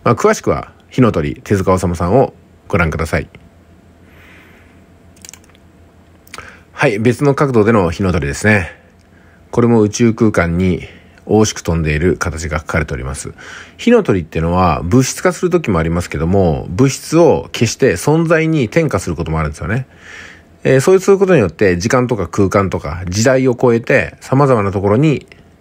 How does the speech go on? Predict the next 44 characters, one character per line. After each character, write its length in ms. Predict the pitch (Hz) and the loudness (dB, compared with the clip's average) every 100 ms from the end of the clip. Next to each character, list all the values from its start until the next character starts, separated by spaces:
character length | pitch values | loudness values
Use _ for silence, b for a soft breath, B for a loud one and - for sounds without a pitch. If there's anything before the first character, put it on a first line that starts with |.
| - | -6
現 120 | 98 92 | -2 0
れ 100 | 82 | -2
る 40 | 80 | -2
と 80 | 110 | 0
い 40 | |
う 20 | |
こ 80 | 113 | 2
と 80 | 76 | 0
に 60 | 71 | -6
な 40 | |
り 60 | - | -10
ま 80 | |
す。 300 | - - - B B B B | -12 -14 -18 B B B B
大 160 | 135 139 | 2 2
き 80 | - | 2
さ 100 | 139 | 0
も 280 | 147 101 - | 0 0 -2
小 180 | - 147 | 0 2
さ 120 | 110 | 2
く 80 | 87 | 0
な 80 | 85 | -2
っ 80 | |
た 160 | - 82 | -4 -6
り、 160 | 76 - _ - | -6 -12 _ 0
大 120 | 120 | 0
き 120 | 110 | 0
く 100 | - | -6
な 80 | 90 | -6
っ 80 | 80 | -6
た 100 | - | -6
り、 120 | 73 | -6
極 240 | - 104 127 | -2 2 4
大 160 | 123 | 2
化 100 | 113 | 0
し 80 | 101 | -2
た 80 | 101 | -2
り、 80 | 92 | -4
極 240 | - 95 | -8 -4
小 160 | - 104 | 0 0
化 100 | 101 | 0
し 60 | |
た 80 | - | -2
り 80 | 73 | -4
と。 180 | - | -6